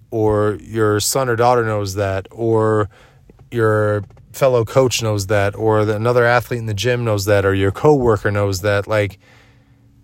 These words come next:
it starts with you and you looking at your life and what can you be consistent with all the time, and how many things can I add that I need to add in my life to be consistent at, and that will,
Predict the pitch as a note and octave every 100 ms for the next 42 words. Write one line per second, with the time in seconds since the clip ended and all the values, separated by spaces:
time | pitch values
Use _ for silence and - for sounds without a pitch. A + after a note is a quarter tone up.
0 | - - - - - B2 A2+ - E3 F3
1 | - - A#2 A2 B2 A#2 G2 G2+ A#2+ A2
2 | A2 C3 C#3 C#3 - A2 G#2 B2 D3 C3+
3 | B2+ B2 A#2 A2+ G#2+ G2 B2+ - A2+ A#2+
4 | A#2 A2 A#2+ A2 F#2+ B2+ - G2+ A2+ A2+
5 | G#2+ - - - _ - _ - - -
6 | B2+ C3 A#2 B2+ A#2+ A#2+ A2 F#2 B2 B2+
7 | B2 A2+ B2+ A2+ - A2 G#2 - A2+ A#2
8 | A#2 A2+ A2 - _ - A2 G#2 G#2 A#2
9 | B2 A2+ - B2 A#2 A#2 A#2 A2+ A2+ G#2+
10 | A2 A2+ - G2 F2 A#2 A2 G#2 - A2+
11 | A#2+ A2+ A2 G#2+ - - _ _ A2 G#2+
12 | G#2+ G#2 G#2 - _ - G2+ A2+ G#2 G#2
13 | G#2+ G#2 G2+